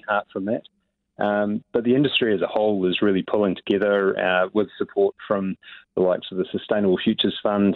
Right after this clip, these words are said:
to, uh, come up with new growing styles and new technology. I know that Robotics Plus have just launched a new automated, uh, autonomous vehicle, which is gonna help with orchard operations. Um, all our new planting styles are going into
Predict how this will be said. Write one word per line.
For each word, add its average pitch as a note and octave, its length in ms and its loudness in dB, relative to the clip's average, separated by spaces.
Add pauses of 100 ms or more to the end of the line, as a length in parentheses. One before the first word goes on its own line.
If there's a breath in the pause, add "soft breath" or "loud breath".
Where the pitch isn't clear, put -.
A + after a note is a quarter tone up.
(160)
to, F#2 500 2
uh, G#2 260 0 (340)
come A#2+ 160 0
up G2 100 -4
with G#2 160 -4
new G2+ 160 2
growing G2+ 420 2
styles G2+ 560 2 (180)
and G2 200 2
new G#2 100 4
technology. G2 640 0
I G2 60 2
know F#2+ 180 2
that F#2 140 -2
Robotics G2 500 0
Plus G#2 280 0
have F#2 100 -8
just - 240 -4
launched G2 460 0 (400 soft breath)
a F2+ 200 0
new F#2+ 420 4
automated, G2 720 0 (120)
uh, F#2 400 4
autonomous F#2+ 460 0 (100)
vehicle, G#2 380 0 (400 loud breath)
which G2 240 -2
is F#2 80 -2
gonna G2+ 180 0
help G2+ 320 -2
with F#2 200 0 (100)
orchard G2+ 320 0
operations. G2+ 720 2 (220)
Um, F2+ 420 0
all A2 180 2
our G2 160 2
new F#2 180 2
planting G2 500 -2
styles G2+ 420 2
are G2 60 -2
going F#2+ 280 0
into F#2 400 -2